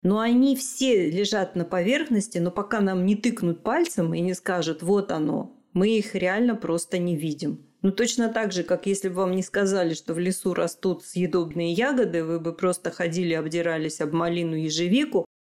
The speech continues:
но не знали, что это все можно есть вкусно и питательно. Точно так же и с алгоритмами. Нужно научиться их видеть и практиковать, и тогда они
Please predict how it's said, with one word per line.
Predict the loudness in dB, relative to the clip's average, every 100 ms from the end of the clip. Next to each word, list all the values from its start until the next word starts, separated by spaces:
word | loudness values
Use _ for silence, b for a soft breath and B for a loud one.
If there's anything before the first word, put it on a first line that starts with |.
| _ _ 0
но | 2
не | 2 0 0 0 0 -2 -2 -2
знали, | 0 2 2
что | 0 -2
это | -2 -2
все | -6 -2 2 4 2 0
можно | -2 -2 -2 -2 -2
есть | 0 0 0 -4
вкусно | -8 -6 -4 -4
и | -4
питательно. | -8 -6 -6 -6 -10 -12 -14 -4
Точно | 0 0 2 2
так | 2 0 0
же | 0 0
и | -4
с | 0
алгоритмами. | 0 0 0 -2 -2 -4 -2 0
Нужно | 2 2 0 -2 0
научиться | 0 2 0 0 0 0 0
их | 0 -2 -6
видеть | 0 2 2 0 -2
и | -6
практиковать, | -6 -8 -8 -10 -4 0 0 0 0
и | -4
тогда | -4 -4 -2 -2
они | 0 0 0 -2